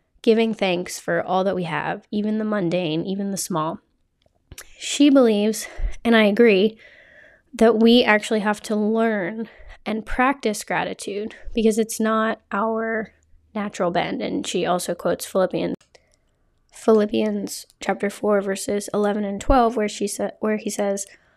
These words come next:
"I have learned how to be content with whatever I have. I know how to live on almost nothing or with everything. I have learned the secret of living in every situation,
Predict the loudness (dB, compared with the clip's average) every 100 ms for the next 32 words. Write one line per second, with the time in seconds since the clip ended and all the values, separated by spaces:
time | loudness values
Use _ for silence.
0 | _ -2 0 0 0 0 2 0 -2 -2
1 | -2 -2 -4 -4 -4 -2 -4 -2 -4 -4
2 | -4 -2 0 0 -2 -6 -10 -14 -16 -8
3 | -6 -4 -4 -2 -4 -4 -4 -2 -2 -2
4 | -4 -4 -4 -2 2 2 2 0 0 -2
5 | -2 -2 -2 -2 -2 -2 -2 -4 -4 -10
6 | _ _ _ 2 4 4 2 2 0 -2
7 | -4 -4 -2 -2 0 -2 -2 -4 -4 -4
8 | -4 -4 -4 -4 -4 -2 -2 -4 -6